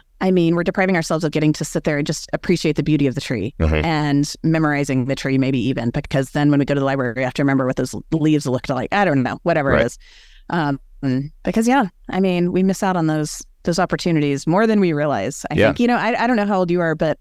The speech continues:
Speaker 1: I, back in college, I had friends' room, uh, phone numbers memorized.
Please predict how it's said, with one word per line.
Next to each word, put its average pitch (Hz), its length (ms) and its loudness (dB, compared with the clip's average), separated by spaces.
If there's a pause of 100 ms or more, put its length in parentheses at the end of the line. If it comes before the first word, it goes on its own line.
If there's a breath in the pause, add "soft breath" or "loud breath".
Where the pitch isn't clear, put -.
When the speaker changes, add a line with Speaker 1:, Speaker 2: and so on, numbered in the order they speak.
Speaker 1:
I, 196 240 0
back 220 420 -2 (300 soft breath)
in 233 100 4
college, 233 560 2
I 160 140 -4
had 160 280 -4 (220)
friends' 165 580 0 (380)
room, 185 320 2
uh, 156 200 0 (220)
phone 202 140 0
numbers 147 260 -2
memorized. 131 540 -4